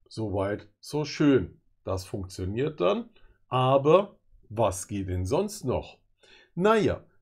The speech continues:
du kannst natürlich, äh, das Gateway dann zum Beispiel auch in Home Assistant reintun.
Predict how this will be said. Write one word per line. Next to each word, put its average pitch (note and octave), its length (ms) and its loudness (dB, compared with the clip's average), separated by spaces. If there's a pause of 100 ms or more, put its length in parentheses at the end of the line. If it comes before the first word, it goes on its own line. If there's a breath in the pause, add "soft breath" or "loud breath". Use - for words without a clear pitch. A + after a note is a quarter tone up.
du B2+ 80 -6
kannst E3 400 -4
natürlich, E3+ 680 2
äh, C#3 260 -2
das A#2+ 260 -6
Gateway C3 560 0
dann A#2 220 -2
zum A#2 180 -8
Beispiel F#2+ 500 -4
auch F#2 260 -6
in F2 200 -8
Home F2+ 300 -4
Assistant A2+ 680 -4
reintun. D#3 720 0